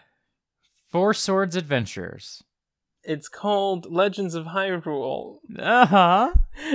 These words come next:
Speaker 2: It's a tabletop game that I wrote.
Speaker 1: Uh-huh.
Speaker 2: That's all. That's it. You can listen to it on
Speaker 1: <laughs>
Speaker 2: the I Am Here podcast, uh, in their International Podcasting Month. It's a good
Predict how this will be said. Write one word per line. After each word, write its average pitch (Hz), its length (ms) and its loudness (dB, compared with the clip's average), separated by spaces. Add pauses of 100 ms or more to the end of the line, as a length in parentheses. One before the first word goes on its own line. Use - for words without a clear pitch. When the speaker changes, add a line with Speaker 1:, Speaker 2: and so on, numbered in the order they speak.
(120)
Speaker 2:
It's 185 180 0
a - 60 0
tabletop 233 800 2
game 131 480 -10
that 143 100 -4
I 139 120 2
wrote. 170 260 2
Speaker 1:
Uh-huh. 117 520 -4 (1400)
Speaker 2:
That's 277 200 -8
all. 151 280 -2
That's 202 240 -4
it. 143 240 0
You 202 140 -10
can 185 120 -4
listen 185 240 0
to 202 240 6
it 156 60 6
on 147 220 12
Speaker 1:
<laughs> 480 880 -2
Speaker 2:
the 147 200 4
I 156 200 8
Am 160 340 4
Here 160 320 4
podcast, 135 920 -2 (160)
uh, 127 300 -12
in 131 160 -8
their 123 260 -8
International 143 480 -6
Podcasting 127 640 -8
Month. 131 280 -20 (340)
It's 220 140 -20
a 196 40 -12
good 185 280 -6